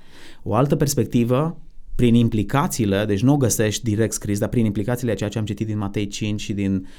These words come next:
ce spune Pavel în întâi Corinteni, este că acolo unde este aceste două motive, să zic, permise sau lăsate pentru divorț, acolo ar fi și recăsătorirea. Deci doar pentru acestea. Celelalte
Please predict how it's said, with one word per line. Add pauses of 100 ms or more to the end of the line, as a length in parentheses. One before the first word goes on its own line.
ce
spune
Pavel
în
întâi
Corinteni, (320)
este
că (200)
acolo
unde
este (320)
aceste
două
motive,
să
zic, (540)
permise
sau (300)
lăsate (220)
pentru
divorț, (100)
acolo
ar
fi
și
recăsătorirea. (960)
Deci
doar
pentru
acestea.
Celelalte